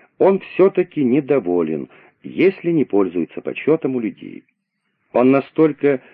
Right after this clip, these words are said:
уважает разум человека, что чувствует себя неудовлетворённым, если не занимает выгодного места в умах людей. А молодой Лев Толстой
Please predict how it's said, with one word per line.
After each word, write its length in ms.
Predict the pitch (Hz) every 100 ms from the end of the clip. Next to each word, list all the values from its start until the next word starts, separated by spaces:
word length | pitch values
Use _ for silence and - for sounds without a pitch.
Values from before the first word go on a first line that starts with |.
| _ _
уважает 720 | 120 117 117 98 110 104 98
разум 420 | - 120 113 90 78
человека, 600 | - 78 90 151 - 73
что 280 | - 82 69
чувствует 520 | - 170 - 143 135
себя 380 | - 113 135 127 - - _ -
неудовлетворённым, 1120 | 98 117 104 95 82 - 78 117 165 165 160 - - _ -
если 440 | 113 165 196 170
не 120 | 170
занимает 500 | 135 104 85 139 143
выгодного 560 | - 104 143 135 127 113
места 480 | 80 120 - 113 104 _ _ -
в 120 | 90
умах 360 | 101 95 104 -
людей. 420 | 98 60 52 - _ _ _ _ _ _ _ _ _ _ _ _ -
А 140 | 104
молодой 380 | 113 120 156 190
Лев 180 | 156 156
Толстой 600 | 90 - - 76 73